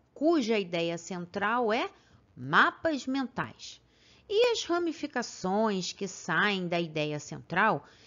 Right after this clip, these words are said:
são planejar, organizar, criar, inovar, inspirar,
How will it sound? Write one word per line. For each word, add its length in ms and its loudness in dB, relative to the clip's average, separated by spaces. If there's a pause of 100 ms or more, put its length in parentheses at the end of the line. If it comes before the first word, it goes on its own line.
(120)
são 520 -2 (360)
planejar, 1000 0 (320)
organizar, 1040 -2 (460)
criar, 920 0 (220)
inovar, 1000 2 (380)
inspirar, 960 0